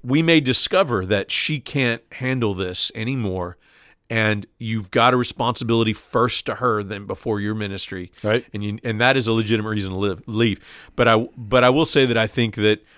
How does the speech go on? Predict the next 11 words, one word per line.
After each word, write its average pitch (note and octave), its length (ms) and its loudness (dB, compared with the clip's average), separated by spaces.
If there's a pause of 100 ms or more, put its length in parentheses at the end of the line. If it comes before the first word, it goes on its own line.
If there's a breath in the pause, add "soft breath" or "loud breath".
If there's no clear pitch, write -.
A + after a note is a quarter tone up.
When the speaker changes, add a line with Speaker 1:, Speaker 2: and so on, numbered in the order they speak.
(340 soft breath)
Speaker 1:
uh, G#2+ 320 2
y-, A2+ 320 -4
there's B2 240 0
gotta E3 260 4
be C3 160 2
some A2+ 300 0
work A#2 360 2
done G#2 300 0
to F#2+ 60 -8
figure G2 400 -2
out, G2 360 0